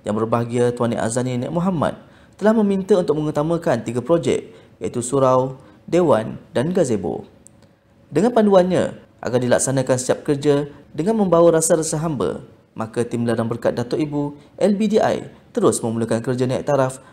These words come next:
mengikut I S O yang ditetapkan. Alhamdulillah,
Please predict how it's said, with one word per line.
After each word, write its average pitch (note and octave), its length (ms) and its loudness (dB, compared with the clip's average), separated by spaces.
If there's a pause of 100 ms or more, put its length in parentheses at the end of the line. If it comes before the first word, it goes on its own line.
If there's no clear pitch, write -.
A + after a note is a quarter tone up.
(120)
mengikut D#3+ 320 -4
I F#2 240 -2
S A2+ 160 -6
O A#2+ 160 0
yang C#3 160 -2
ditetapkan. - 640 -4 (880)
Alhamdulillah, D#3+ 720 0